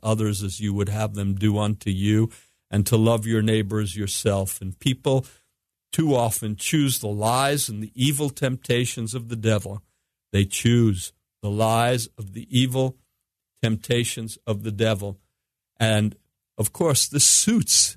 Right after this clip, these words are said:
these temptations suit man's selfish, proud, and greedy side, that side of us that Yeshua said we should deny and crucify. Now that we've taken a brief look at the spiritual aspect of things, I'd like to spend a few m-,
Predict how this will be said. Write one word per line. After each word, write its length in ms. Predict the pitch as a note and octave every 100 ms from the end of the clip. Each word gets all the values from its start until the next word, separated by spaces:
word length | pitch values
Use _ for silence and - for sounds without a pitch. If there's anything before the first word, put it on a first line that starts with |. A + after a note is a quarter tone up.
| _ _
these 200 | D3+ E3+
temptations 760 | - F#3 F3 - G3 - D#3+ D3
suit 440 | - - A3 - -
man's 640 | B2+ D3 D3+ D#3 C#3+ - _ _
selfish, 800 | - - D#3+ D#3 D#3 E3+ D#3+ - _ _
proud, 480 | - A#2+ A#2+ B2+ B2 _ _
and 160 | A2+ G#2
greedy 400 | A2 B2+ C3+ B2
side, 600 | - - F#2+ F#2+ A2 G2+ _ _ _ _ -
that 220 | A2 A2
side 680 | - - C#3 C3 B2 B2 A2 _
of 180 | B2 A2
us 280 | A2 G#2+ -
that 240 | A2+ -
Yeshua 500 | G#2+ G2 - A#2+ A2+
said 320 | - - G2+ G2
we 160 | G#2
should 320 | G#2 - F2+
deny 640 | E2 F2+ F#2+ G2+ G#2+ A#2 B2+ _ _ _ _
and 200 | G#2+ G#2
crucify. 800 | - B2 A2 - G#2+ - F2 F#2+ G2+ _ _ _ _ _ _ _ _ _ _ _ _ _ _
Now 200 | B2+ D#3+
that 160 | E3 -
we've 200 | D3 -
taken 300 | E3 C#3+ C#3
a 80 | A2
brief 400 | F#2+ C#3 C#3 -
look 220 | C3+ A2+
at 80 | -
the 100 | A2+
spiritual 640 | - C3+ C3 A#2+ - A2
aspect 540 | G#2 A#2 - A#2 - A#2
of 100 | -
things, 400 | - A2+ A#2 A#2
I'd 140 | G#2+
like 220 | B2 B2
to 80 | -
spend 320 | - B2 A2+
a 40 | G#2
few 280 | - D3
m-, 280 | C3 A#2 A2